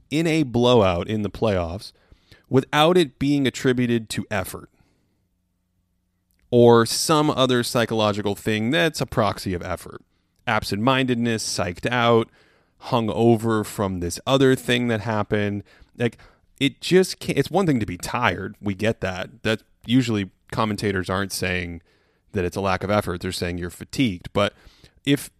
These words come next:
teams are apparently both fresh and someone comes in, it's very rare for either people literally announcing the game or people commenting on the sideline to say, "Yeah,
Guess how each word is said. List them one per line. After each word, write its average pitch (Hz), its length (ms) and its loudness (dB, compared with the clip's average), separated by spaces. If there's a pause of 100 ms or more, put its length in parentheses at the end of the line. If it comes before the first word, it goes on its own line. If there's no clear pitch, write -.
teams 151 400 0
are 127 100 4
apparently 120 420 -2
both 107 280 0
fresh 92 540 -2 (500)
and 101 160 -4
someone 127 320 0
comes 110 300 0
in, 98 360 0 (920)
it's 113 180 -2
very 120 300 0
rare 104 540 0 (320)
for 90 760 0 (360)
either 92 440 0 (280)
people 120 320 -2
literally 123 340 2
announcing 104 460 -2
the 92 80 -4
game 127 480 -2
or 104 100 -4
people 98 280 -6
commenting 101 520 -4
on 90 120 -6
the 87 60 -10
sideline 101 600 -2 (340)
to 110 120 -4
say, 110 420 2 (400)
"Yeah, 127 280 2